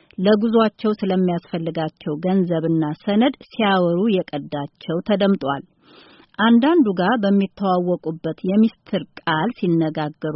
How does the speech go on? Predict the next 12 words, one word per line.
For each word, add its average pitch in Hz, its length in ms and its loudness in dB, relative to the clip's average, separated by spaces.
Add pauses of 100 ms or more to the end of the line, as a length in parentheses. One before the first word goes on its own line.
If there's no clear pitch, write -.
መሆኑን 165 480 2 (100)
ጠቋሚው 180 720 0
በሽር 180 440 -4
ለፍርድ 190 460 -4
ቤቱ 151 360 -4
ነግሯል። 165 540 -2
ለምሳሌ 151 540 -8 (140)
በቴፕ 196 380 -6 (100)
ቅጂው 175 360 -6
ላይ 226 200 0 (540)
ልጅቷ 220 360 2 (240)
የሚሉት 190 460 2